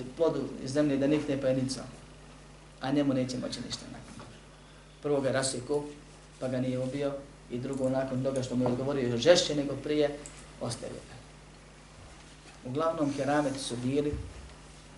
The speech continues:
traju i trajeće do sudnjeg dana. Dok, dok ima vjernika, dok Allah ne pošalje vjer-, povjetarac da uzme duše vjernica. Međutim, keramet je ono,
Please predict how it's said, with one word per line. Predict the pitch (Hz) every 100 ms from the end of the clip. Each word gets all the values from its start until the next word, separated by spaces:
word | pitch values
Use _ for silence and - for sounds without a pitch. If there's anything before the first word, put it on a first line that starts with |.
| - - - - - - - - - - -
traju | 131 135 135 135 - - - - - - -
i | 123
trajeće | 139 123 - 120
do | 113
sudnjeg | 117 113 104
dana. | - - - - -
Dok, | 123 - 117
dok | 131 127 117
ima | 143 139 120
vjernika, | 117 - - 120
dok | 123
Allah | 135 127 127
ne | 127
pošalje | 127 127 120
vjer-, | 123 131 - -
povjetarac | 127 123 135 131 120
da |
uzme | 123 123 110
duše | 110 - -
vjernica. | 98 - - - - - - - - - - - -
Međutim, | 117 135 139 123
keramet | 120 131 135 123 -
je | 123
ono, | 127